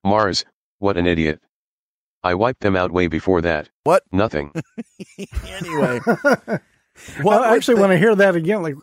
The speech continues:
Speaker 3: can I hear more
Speaker 2: Yeah.
Speaker 3: about that? <laughs>
Speaker 2: Yeah,
Speaker 3: See
Speaker 2: no, we
Speaker 3: what
Speaker 2: don't let him talk because then it, uh, <laughs>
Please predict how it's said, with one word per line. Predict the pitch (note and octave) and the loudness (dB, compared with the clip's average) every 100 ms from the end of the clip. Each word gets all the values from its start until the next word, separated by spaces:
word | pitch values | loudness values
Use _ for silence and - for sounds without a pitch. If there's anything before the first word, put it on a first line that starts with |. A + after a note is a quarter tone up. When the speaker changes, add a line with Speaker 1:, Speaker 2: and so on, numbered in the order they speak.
| _ - | _ -6
Speaker 3:
can | E3 | -2
I | |
hear | G#3 C#4+ | -2 -2
more | A3 | 0
Speaker 2:
Yeah. | A3+ | 2
Speaker 3:
about | G#3 A#3 A#3 | 2 -2 -2
that? | G#3+ | -2
<laughs> | B3 G#3 | 0 0
Speaker 2:
Yeah, | G#3 | 0
Speaker 3:
See | G3 | 0
Speaker 2:
no, | F3+ | 2
we | A#3+ | 0
Speaker 3:
what | F#3 | 0
Speaker 2:
don't | F#3+ | 0
let | E3 D3+ | 0 -2
him | C#3+ A#2+ | -4 -2
talk | B2 G2+ - | -2 -2 -6
because | A#2+ A#2+ A2+ | -8 -6 -4
then | A#2+ B2+ | -2 -2
it, | A#2 - | -4 -6
uh, | A2 G2+ F#2+ A#2 | -4 -4 -6 -12
<laughs> | _ | _